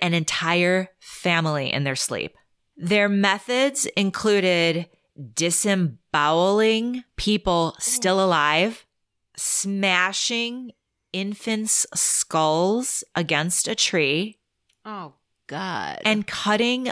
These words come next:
Speaker 1: the throat of another infant whose crying disturbed Big Harp sleep.
Speaker 2: Horrible to contemplate.
Speaker 1: By late summer of seventeen ninety-nine,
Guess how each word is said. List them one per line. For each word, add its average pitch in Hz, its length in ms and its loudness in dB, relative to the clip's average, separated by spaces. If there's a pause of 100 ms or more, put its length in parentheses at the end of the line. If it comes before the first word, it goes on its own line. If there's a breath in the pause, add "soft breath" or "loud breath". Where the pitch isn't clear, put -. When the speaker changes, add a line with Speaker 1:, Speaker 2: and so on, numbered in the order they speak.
Speaker 1:
the 180 180 0
throat 190 540 0
of 175 120 -4
another 180 360 0
infant 165 500 -2 (540)
whose 190 280 2
crying 160 920 0 (100)
disturbed 151 880 0
Big 147 240 0
Harp 135 400 0 (120)
sleep. - 540 -4 (680)
Speaker 2:
Horrible 170 760 2
to - 120 -8
contemplate. 139 640 -10 (180)
Speaker 1:
By 202 560 4
late 214 320 2
summer 233 320 2
of 202 80 0
seventeen 202 480 2
ninety-nine, 185 720 2